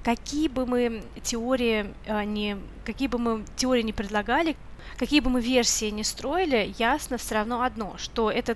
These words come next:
дом — это некая метафорическая абстракция, которую можно заселить самыми разными значениями. Возможно, это визуальная модель пространства-времени.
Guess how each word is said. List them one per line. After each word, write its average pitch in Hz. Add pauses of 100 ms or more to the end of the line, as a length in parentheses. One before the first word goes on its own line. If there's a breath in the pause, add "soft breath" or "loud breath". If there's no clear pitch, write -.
дом — 233 (120)
это 302
некая 233
метафорическая 208
абстракция, 214 (460 loud breath)
которую 294
можно 247
заселить 220
самыми 247
разными 220
значениями. 196 (320 loud breath)
Возможно, 277
это 262
визуальная 220
модель 208
пространства-времени. 196